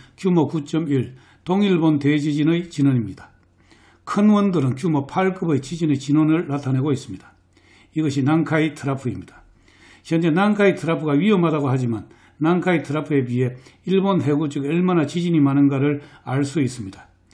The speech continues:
이번 지진의 진원은 이 부근에 있습니다. 바로 천구백육십팔 년 규모 팔점이의 대지진이 일어났던 곳입니다. 이번 지진은 진원 깊이가 얕은 바다에서 일어났기 때문에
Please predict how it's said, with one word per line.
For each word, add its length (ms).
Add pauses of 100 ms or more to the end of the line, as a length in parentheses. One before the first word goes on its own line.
(380)
이번 260
지진의 380
진원은 420 (260)
이 220
부근에 500
있습니다. 520 (640)
바로 260
천구백육십팔 800
년 180 (260)
규모 340
팔점이의 800 (220)
대지진이 640
일어났던 600
곳입니다. 560 (1800)
이번 320
지진은 480 (240)
진원 320
깊이가 360
얕은 360
바다에서 360
일어났기 480
때문에 380